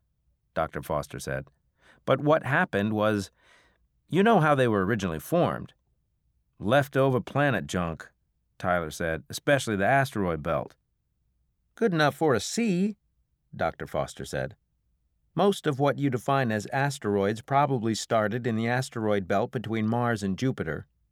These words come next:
Some of them are, and I grimace as I say it this way, comets, where all the junk boiled off and left behind rock. The asteroid belt is probably a planet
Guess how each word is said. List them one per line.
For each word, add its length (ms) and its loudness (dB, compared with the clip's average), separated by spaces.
Some 280 0
of 100 0
them 160 0
are, 380 2
and 420 -2
I 220 -2
grimace 600 -2
as 240 -4
I 140 -2
say 240 -2
it 120 -4
this 180 -8
way, 320 -2
comets, 680 -2
where 380 2
all 280 4
the 100 -2
junk 360 0
boiled 400 2
off 260 0
and 160 -2
left 240 -2
behind 380 -2
rock. 380 0
The 140 0
asteroid 540 2
belt 340 0
is 240 -2
probably 640 -2
a 120 -4
planet 680 -2